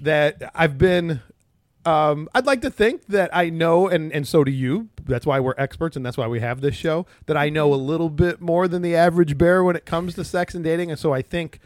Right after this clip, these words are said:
maybe that knowledge has helped me avoid the drama in a friends with benefits.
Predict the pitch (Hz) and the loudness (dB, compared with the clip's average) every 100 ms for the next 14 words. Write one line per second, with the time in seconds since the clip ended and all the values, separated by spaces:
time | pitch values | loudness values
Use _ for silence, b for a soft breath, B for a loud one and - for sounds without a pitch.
0 | b b b 143 147 156 143 135 139 131 | b b b -6 -4 0 0 -2 -4 -4
1 | 143 180 165 139 123 - 139 156 220 214 | -2 -2 -2 -4 -4 -4 -4 -4 -6 -6
2 | 240 269 _ _ - 185 185 214 220 214 | -6 -8 _ _ -6 -4 2 2 2 -2
3 | 185 208 226 247 214 214 - 214 214 226 | -2 -2 -2 -4 -6 -8 -6 -6 -4 -6
4 | 226 233 220 254 - | -6 -6 -8 -12 -12